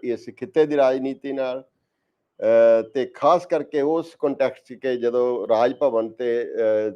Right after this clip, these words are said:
ਸੀ ਐਮ ਓ, ਜਿਹੜੇ ਭ-, ਸੀ ਐਮ ਭਗਵੰਤ ਮਾਨ ਤੇ ਬਨਵਾਰੀ ਲਾਲ ਪ੍ਰੋਹਿਤ ਵਿਚਕਾਰ ਟਕਰਾਅ ਚੱਲ ਰਿਹਾ ਸੀ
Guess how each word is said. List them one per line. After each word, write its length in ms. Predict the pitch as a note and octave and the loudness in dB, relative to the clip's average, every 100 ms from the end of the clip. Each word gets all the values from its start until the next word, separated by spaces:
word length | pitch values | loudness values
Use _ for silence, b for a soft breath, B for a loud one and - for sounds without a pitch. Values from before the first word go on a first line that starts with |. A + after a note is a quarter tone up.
| - | -12
ਸੀ 280 | _ B2 | _ -2
ਐਮ 200 | C3 B2+ | 0 2
ਓ, 260 | A#2+ A2 - _ _ _ _ - | 0 -2 -6 _ _ _ _ -8
ਜਿਹੜੇ 140 | G#2+ | -6
ਭ-, 400 | A2 A#2+ A2+ G#2+ | -4 0 0 0
ਸੀ 300 | G#2 _ A2+ | -4 _ -6
ਐਮ 140 | A#2+ A#2+ | -4 -4
ਭਗਵੰਤ 400 | A#2 A2+ F#2+ A2 | -4 -4 -4 -2
ਮਾਨ 300 | A2+ A#2+ A#2 | 0 0 -2
ਤੇ 360 | - A2+ A2 | -6 -2 -2
ਬਨਵਾਰੀ 360 | G#2 G#2 G#2 G#2 | -4 -2 0 0
ਲਾਲ 160 | G#2+ | 0
ਪ੍ਰੋਹਿਤ 360 | G#2+ G#2+ G2+ G2+ | -2 -4 -6 -8
ਵਿਚਕਾਰ 380 | G2+ - - G#2 | -14 -10 -4 -4
ਟਕਰਾਅ 460 | - - A#2+ C#3+ | -4 -8 0 0
ਚੱਲ 240 | D#3 C3 A2 | 0 -2 -4
ਰਿਹਾ 220 | A2+ A2+ | -2 -4
ਸੀ 320 | A2 B2 A#2+ | -6 -10 -10